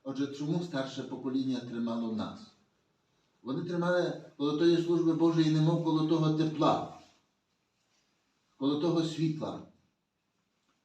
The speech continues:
щоб ми розуміли, що це таке є.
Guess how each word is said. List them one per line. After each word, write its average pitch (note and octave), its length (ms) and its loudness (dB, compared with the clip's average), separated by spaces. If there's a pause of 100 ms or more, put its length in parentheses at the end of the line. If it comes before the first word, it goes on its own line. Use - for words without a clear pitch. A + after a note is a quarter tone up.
щоб B2+ 300 -6
ми D#3 120 0
розуміли, D3 800 -2
що D#3 440 -6
це B2 240 -12
таке A#2+ 420 -12
є. A#2 520 -6